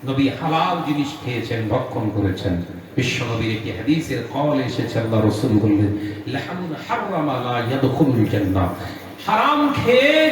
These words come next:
যে গোশতটা শরীরে, যে শরীরে গঠন হয়, ওই, ওই শরীরটা, ওই গোশতটা জান্নাতে যাবে না। নামাজ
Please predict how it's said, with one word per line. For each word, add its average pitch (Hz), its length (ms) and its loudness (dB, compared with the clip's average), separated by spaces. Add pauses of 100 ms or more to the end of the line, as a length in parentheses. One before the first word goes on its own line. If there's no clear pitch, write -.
(100)
যে 262 300 6
গোশতটা 226 520 2
শরীরে, 202 600 -2 (680)
যে 160 280 2
শরীরে 175 580 2
গঠন 160 260 4
হয়, 175 380 2 (400)
ওই, - 220 0 (420)
ওই - 200 0
শরীরটা, - 520 0
ওই 160 140 2
গোশতটা 151 580 -4
জান্নাতে 143 420 -2
যাবে 92 240 0
না। 85 100 -4 (3000)
নামাজ 123 420 -4